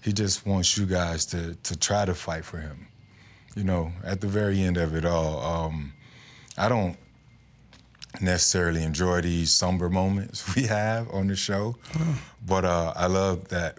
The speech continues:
Speaker 1: we're transparent. You know, when you hurt, I feel it. Same thing with you when we talk off air, 'cause we are brothers.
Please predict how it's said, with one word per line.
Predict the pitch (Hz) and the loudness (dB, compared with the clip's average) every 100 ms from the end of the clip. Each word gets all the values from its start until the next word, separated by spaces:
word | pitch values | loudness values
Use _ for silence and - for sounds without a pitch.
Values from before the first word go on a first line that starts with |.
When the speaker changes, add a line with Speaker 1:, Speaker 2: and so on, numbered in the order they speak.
| - | -6
Speaker 1:
we're | 87 | -4
transparent. | - 85 80 - 87 92 110 - - - - - - | -2 -2 -4 -2 -4 -2 -6 -12 -20 -20 -20 -20 -14
You | - 85 | -4 0
know, | 85 80 | 2 2
when | 78 85 90 | 0 0 2
you | 92 95 | 2 2
hurt, | 92 95 - - | 0 -2 -4 -6
I | 87 | -4
feel | 85 92 87 | -2 -2 -4
it. | 104 - - - - - | -6 -12 -20 -20 -20 -14
Same | - 95 90 85 | -4 0 2 0
thing | 92 85 | 0 -2
with | 78 - | 0 0
you | 95 101 98 - | 2 0 -2 -4
when | 85 85 | 0 0
we | 90 | 0
talk | - 90 - | -2 -2 -4
off | 87 - | -6 -6
air, | 87 92 95 95 - - - | -4 -2 -2 -4 -12 -20 -16
'cause | - 87 | -8 -4
we | 101 | 0
are | 117 101 | 2 0
brothers. | 80 80 69 71 - | 0 0 -2 -8 -10